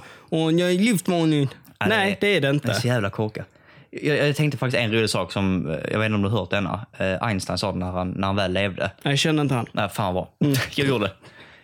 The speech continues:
Speaker 2: Eh, ha-, han beskrev människans kunskap som en cirkel. Jag ska
Speaker 1: What?
Speaker 2: se så jag säger det rätt, för kolla här. Det finns förhållanden i en cirkel mellan radien och omkretsen.
Speaker 1: Mhm.
Speaker 2: Och han sa det,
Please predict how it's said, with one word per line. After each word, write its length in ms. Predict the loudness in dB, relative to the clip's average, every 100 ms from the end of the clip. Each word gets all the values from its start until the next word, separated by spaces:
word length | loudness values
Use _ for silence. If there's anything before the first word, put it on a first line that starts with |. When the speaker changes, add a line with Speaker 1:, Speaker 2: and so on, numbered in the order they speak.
| _
Speaker 2:
Eh, 440 | -2 0 0 -2 -4 -8 _ -10
ha-, 100 | -4
han 200 | 0 0
beskrev 260 | 0 0
människans 340 | 0 0 0 -2
kunskap 460 | 0 0 0 -2
som 140 | -2 0
en 60 |
cirkel. 440 | 0 -2 -2 -6 -6 -8 _ _ _ _ _
Jag 100 | -2
ska 20 |
Speaker 1:
What? 80 | 0
Speaker 2:
se 100 | 0
så 80 | 0
jag 60 | 0
säger 180 | -2
det 80 | -2
rätt, 160 | -4 -4
för 60 |
kolla 180 | -4 -2
här. 80 | -4 -10 _ -20 -20 -20 _
Det 100 | -2
finns 180 | -2 0
förhållanden 340 | 0 0 0
i 40 | 0
en 60 |
cirkel 380 | 0 -2 -2 -2
mellan 180 | 0 0
radien 440 | 0 0 0 -2 -4
och 240 | -6 -2
omkretsen. 600 | -2 -2 -4 -4 -4 -4 -4
Speaker 1:
Mhm. 280 | -2 0 0 -2 _ -20 -18
Speaker 2:
Och 180 | -6 -2
han 80 |
sa 180 | 0 0
det, 200 | 0 -2